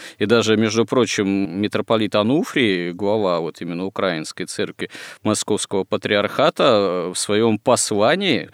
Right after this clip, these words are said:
он высказался достаточно, ну, необтекаемо, э, можно сказать, достаточно нетолерантно по отношению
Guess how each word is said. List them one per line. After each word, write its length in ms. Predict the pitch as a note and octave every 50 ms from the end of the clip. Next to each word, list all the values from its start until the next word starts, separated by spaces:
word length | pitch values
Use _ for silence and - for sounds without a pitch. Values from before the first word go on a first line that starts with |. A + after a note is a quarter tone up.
| - - - - - - _
он 600 | - F#2 F#2 G2 A#2 C3 C3+ C#3+ C#3+ B2+ A2+ A2
высказался 1080 | G#2+ G#2+ G#2+ G#2+ - - - A#2+ A#2+ C3 C3 B2 B2 - - - B2+ B2 A2+ G#2 G#2 G2+
достаточно, 1200 | F#2+ F#2 F#2+ A2 G#2+ G#2 - - - A2+ G#2+ - - B2+ - - - - A#2 A#2 A#2 A2+ G#2+ G#2
ну, 640 | G2 G2+ G2+ G2+ G2+ G2 G2+ G2+ G2+ G#2 G#2 G#2 G#2 G#2
необтекаемо, 1400 | G#2+ A2 A2 A2 A2+ A2 G#2+ G#2+ G#2+ A2 - - - B2+ C3+ - - - G#2 F2+ E2 E2 E2+ E2 F2 F#2+ G2+ _ _ _ _ - - - - - _ -
э, 100 | G2+ F#2+
можно 260 | F2+ G2 G2+ G2 G#2 G#2
сказать, 280 | - - A2+ G#2+ F#2+
достаточно 640 | F#2+ G#2+ - - - A2 A2 - A#2+ - - A#2+ A2+
нетолерантно 1120 | A2 A2 A2 A#2 A2+ - _ - B2+ B2 B2 C#3 C#3 C#3 A2+ G2 G2+ G2+ F#2+ - A#2 A2+ G#2+
по 240 | - - A2 G#2 G2+
отношению 880 | - - G2 G2 F#2+ - - - G2+ A2 A#2+ C3 B2+ A#2+ A2+ G#2+ G2+